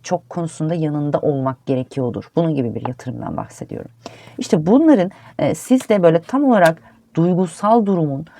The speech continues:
e, böyle aktif bir şekilde oturabilmesi için ki oturması gerekiyor. Çünkü ilişkilerde de fazla böyle kendini koruma içgüdüsüyle baka böyle dağ gibi daha kuvvet çıkmış zaten.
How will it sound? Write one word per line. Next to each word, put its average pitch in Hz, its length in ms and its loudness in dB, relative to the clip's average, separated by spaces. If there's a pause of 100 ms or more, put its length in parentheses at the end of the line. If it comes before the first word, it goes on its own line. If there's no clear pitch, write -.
(220)
e, 139 220 2 (440)
böyle 160 160 0
aktif - 360 -8
bir 220 60 -12
şekilde 202 200 -6
oturabilmesi 165 680 0
için 170 180 -6
ki - 140 -6
oturması 127 500 -6
gerekiyor. 151 500 -2 (220)
Çünkü - 220 -4
ilişkilerde 156 640 -2
de 196 80 -4
fazla 139 400 0
böyle 131 260 2 (280)
kendini 151 420 2
koruma 143 540 0 (280)
içgüdüsüyle 139 720 -2
baka 135 240 0
böyle 131 200 -2
dağ 143 200 6
gibi 127 200 0
daha 127 120 0
kuvvet 131 440 -4
çıkmış - 260 -8
zaten. - 360 -4